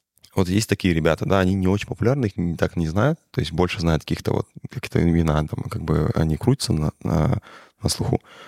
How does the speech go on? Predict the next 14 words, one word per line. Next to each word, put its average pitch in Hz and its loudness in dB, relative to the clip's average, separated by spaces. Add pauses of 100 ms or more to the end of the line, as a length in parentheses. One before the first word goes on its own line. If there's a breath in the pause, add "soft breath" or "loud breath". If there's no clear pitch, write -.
(300 loud breath)
Вот, 80 2
и 85 4
то 95 2
же - -2
самое 127 2
щас - 0
происходит - 0
в - -8
стартапе. - -2 (400)
А, 76 -2
очень 87 0
много 82 2
лю-, 76 0
ребят 90 0